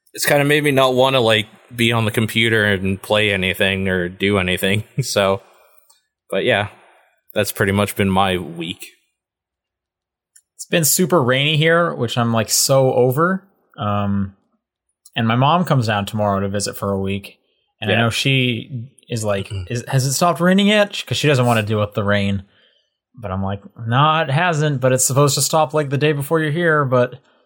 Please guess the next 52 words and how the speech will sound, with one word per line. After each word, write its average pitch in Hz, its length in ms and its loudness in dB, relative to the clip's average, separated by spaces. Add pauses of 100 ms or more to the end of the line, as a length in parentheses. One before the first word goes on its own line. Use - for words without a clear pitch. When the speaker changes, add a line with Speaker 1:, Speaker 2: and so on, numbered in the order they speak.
(160)
Speaker 2:
it 127 80 -14
keeps 135 240 -4
coming 143 220 2
back. 147 240 2
Who 143 100 -2
knows?" 147 520 2 (720)
But, 127 300 0
I - 80 -2
mean, 131 380 0 (460)
it's 180 260 -4
gonna 165 160 2
be 143 120 4
a 123 80 2
lot 120 240 2
warmer 123 580 2
than 113 240 0 (180)
what 110 180 -6
she's 117 200 -2
been 110 140 -2
dealing 120 260 2
with 135 140 2
up 143 120 2
there, 151 260 4
so 107 260 2
Speaker 1:
For 104 120 4
sure. 92 300 0 (280)
Speaker 2:
she, - 360 -8 (200)
she'll 139 280 2
enjoy 123 260 2
the 117 80 0
weather 113 260 2
regardless. 104 680 0 (500)
Speaker 1:
Mm-hmm. 143 400 4 (520)
For 117 120 0
sure. 101 340 -2
Speaker 2:
It 120 60 -6
should - 80 -4
be 139 100 2
good. 147 240 -2
Should 165 120 0
be 151 60 0
good. 147 220 2
We're 143 80 2
gonna 143 120 4
go 135 40 6
see, 131 300 2
uh, 120 280 2
Captain 120 300 -6
Marvel 120 360 2
on 117 80 0
opening 113 280 -2
night. 117 280 -2